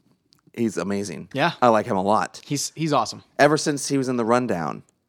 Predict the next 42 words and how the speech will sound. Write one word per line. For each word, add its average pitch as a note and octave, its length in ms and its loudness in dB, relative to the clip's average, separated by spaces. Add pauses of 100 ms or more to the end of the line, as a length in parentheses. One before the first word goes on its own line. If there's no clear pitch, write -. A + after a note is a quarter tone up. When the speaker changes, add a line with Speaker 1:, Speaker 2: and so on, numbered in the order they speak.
(420)
Speaker 1:
and A2+ 180 2
Arnold C3 320 4
Schwarzenegger A2 800 0 (220)
passes B2+ 380 -2
the G#2+ 80 -2
torch A#2+ 420 -2
to G2+ 100 -2
him, F2 220 -6
the F#2+ 80 -2
Speaker 2:
Yeah. A#2+ 140 4
Speaker 1:
action A#2 240 -2
movie G#2+ 220 0
torch, A2 400 -4
and F2+ 80 -10
said, A#2+ 120 0
Speaker 2:
Yeah. D#3+ 80 4
Speaker 1:
"Good A#2 160 2
luck," A2 360 -2 (300)
as F#2+ 120 -8
he's G2 100 -10
walking G#2+ 260 0
into F#2+ 140 -4
the F#2 120 -4
club G#2 380 0 (140)
before A2+ 240 -2
he A2 80 -6
beats C3+ 340 -4
some B2 240 2
guy A2+ 180 4
through A2+ 200 0
a G2+ 40 0
table. G2 480 -2 (360)
Speaker 2:
You E3 120 4
know B3+ 100 6
what A#3 120 4
we E3+ 100 0
need? D3 440 0 (240)
We D3 100 0
Speaker 1:
Huh. G3+ 80 4
Speaker 2:
need B3+ 100 2
a E3+ 60 0
Terminator C#3 840 0